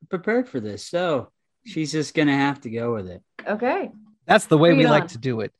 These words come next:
Speaker 3: You see, here on Dungeon Crawlers Radio, we do tend to have a lightning round with our guests.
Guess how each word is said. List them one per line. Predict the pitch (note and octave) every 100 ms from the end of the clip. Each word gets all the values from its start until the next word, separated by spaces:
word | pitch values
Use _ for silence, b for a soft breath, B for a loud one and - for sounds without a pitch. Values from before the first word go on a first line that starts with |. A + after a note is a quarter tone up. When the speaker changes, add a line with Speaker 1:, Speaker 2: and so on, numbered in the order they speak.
| B B
Speaker 3:
You | C#3+
see, | F#3
here | F3+ A3
on | F3
Dungeon | E3+ E3
Crawlers | D3+ E3+ C3+
Radio, | A#2 D3+ A3
we |
do | A#2+ A#2 A2+
tend | - B2
to |
have | G#2+ A#2
a |
lightning | F2 A2+ A#2+
round | A2 C#3+
with | F3
our | - -
guests. | B2 D3+ -